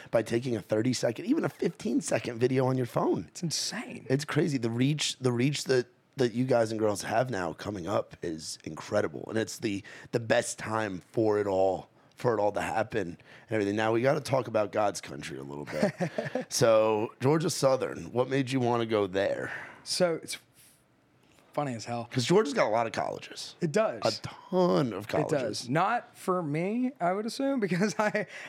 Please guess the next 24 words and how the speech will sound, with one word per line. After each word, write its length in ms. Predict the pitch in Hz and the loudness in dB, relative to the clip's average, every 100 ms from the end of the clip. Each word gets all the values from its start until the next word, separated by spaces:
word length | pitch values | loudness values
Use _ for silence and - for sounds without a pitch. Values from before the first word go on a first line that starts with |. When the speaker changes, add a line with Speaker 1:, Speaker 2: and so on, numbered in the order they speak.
| - | -2
Speaker 2:
I 80 | 170 | 0
didn't 160 | 185 165 | 0 0
have, 240 | 214 190 | 0 0
I 140 | 165 180 | 0 -2
wasn't 240 | 190 165 | -2 -4
the 60 | 151 | -2
greatest 320 | 156 180 170 | 0 0 -2
student 300 | - 208 220 | -2 -2 0
back 180 | 190 196 | 0 2
in 60 | 208 | 2
high 140 | 220 | 0
school. 220 | - 262 - | 0 2 2
Speaker 1:
Yeah, 60 | |
where, 180 | 104 139 | 4 6
where, 160 | 156 156 | 6 6
where 240 | 131 151 | 4 4
else, 220 | 156 156 - | 4 2 0
where 100 | 147 | 0
else 140 | 135 - | 0 0
did 100 | 131 | 0
you 60 | 131 | 0
apply 280 | 117 110 | 2 2
to? 180 | 92 98 - - | 0 -4 -6 -4
Speaker 2:
So, 360 | - 185 - | 2 2 2